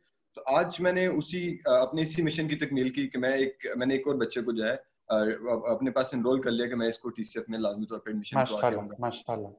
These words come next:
Speaker 2: माशाल्लाह।
Speaker 1: अब जितने भी इस तरह की कम्युनिटीज में, अब मैं एक alumni हूँ टीसीएफ़ का, अल्हम्दुलिल्लाह graduated from टीसीएफ़, uh, school।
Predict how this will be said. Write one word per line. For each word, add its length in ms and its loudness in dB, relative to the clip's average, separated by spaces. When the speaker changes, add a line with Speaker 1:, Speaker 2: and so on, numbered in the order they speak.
Speaker 2:
माशाल्लाह। 560 -14
Speaker 1:
अब 80 -10
जितने 280 0
भी 80 0
इस 120 -6
तरह 140 6
की 140 0
कम्युनिटीज 520 2
में, 180 4
अब 300 2
मैं 360 4
एक 240 0
alumni 360 4
हूँ 160 0
टीसीएफ़ 340 -4
का, 80 2
अल्हम्दुलिल्लाह 460 2
graduated 420 -2
from 200 -6
टीसीएफ़, 360 -4
uh, 60 0
school। 260 -2